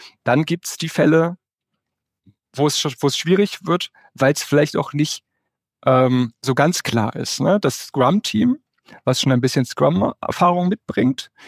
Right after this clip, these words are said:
was den eigenen Kontext sehr gut kennt, was vielleicht auch schon ein bisschen was ausprobiert hat an Scrum-Praktiken und den erfahrenen Scrum Master, der von außen kommt, der denkt, "Oh, hier müsste man aber eigentlich einiges anders machen."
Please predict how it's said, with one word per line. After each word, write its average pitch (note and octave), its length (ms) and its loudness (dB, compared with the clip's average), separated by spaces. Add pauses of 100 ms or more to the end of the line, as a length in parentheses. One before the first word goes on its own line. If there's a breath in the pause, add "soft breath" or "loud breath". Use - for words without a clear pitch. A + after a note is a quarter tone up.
(140 loud breath)
was C3+ 160 2
den D3 160 2
eigenen C#3 380 2
Kontext - 540 -2
sehr A3 140 2
gut - 200 -14
kennt, G#3+ 460 0
was C3+ 280 0
vielleicht C#3 200 2
auch C3+ 40 -4
schon - 120 -8
ein B2+ 40 -12
bisschen C#3+ 200 0
was B2 140 0
ausprobiert F3+ 580 -2
hat F#3+ 200 -2
an F3 140 2
Scrum-Praktiken F3+ 960 -4 (800 loud breath)
und D3+ 120 2
den E3 100 6
erfahrenen D#3+ 440 2
Scrum D3+ 260 0
Master, D3+ 280 2
der C3+ 120 2
von E3+ 160 0
außen C3+ 300 0
kommt, - 380 -8
der C3 100 2
denkt, C3 280 2
"Oh, C3 100 2
hier A#2+ 120 0
müsste D#3 260 -2
man C#3 160 4
aber B2+ 140 2
eigentlich D3 380 -4
einiges C3+ 300 0
anders - 320 -2
machen." A2+ 240 -6